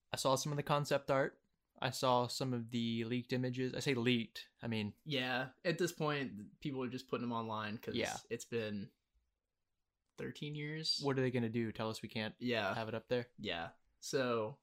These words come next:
Speaker 2: for those of you not in the know, Justice League Mortal is a live action, well, at one point was gonna be a completely three, three D C G animated movie.
Speaker 1: Didn't know that.
Speaker 2: Yeah.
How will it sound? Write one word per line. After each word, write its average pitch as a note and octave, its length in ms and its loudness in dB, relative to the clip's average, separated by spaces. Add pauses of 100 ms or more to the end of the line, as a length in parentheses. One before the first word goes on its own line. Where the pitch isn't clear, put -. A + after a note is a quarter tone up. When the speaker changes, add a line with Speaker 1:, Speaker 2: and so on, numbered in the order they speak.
Speaker 2:
for C#3+ 80 -6
those D3+ 100 0
of D3 60 -2
you D3 80 -2
not C#3 160 0
in A#2+ 80 0
the A#2 40 -2
know, G#2+ 300 -2 (100)
Justice C#3 360 0
League C#3 140 0
Mortal A#2 540 0 (320)
is B2 100 -6
a A#2+ 60 0
live A#2 280 4
action, A2+ 560 0 (180)
well, A#2+ 380 2 (200)
at C3 140 2
one F3+ 200 4
point B2+ 300 0
was A#2+ 120 -2
gonna A#2+ 160 0
be A2 220 -2
a G#2 80 -2 (280)
completely C3+ 480 0
three, C3 420 0 (200)
three C3 160 0
D B2 220 4
C C3+ 240 0
G B2 420 0
animated A#2 400 0
movie. G2+ 420 -6
Speaker 1:
Didn't C#3 260 0
know C3+ 140 -2
that. B2+ 260 0 (160)
Speaker 2:
Yeah. A2 380 0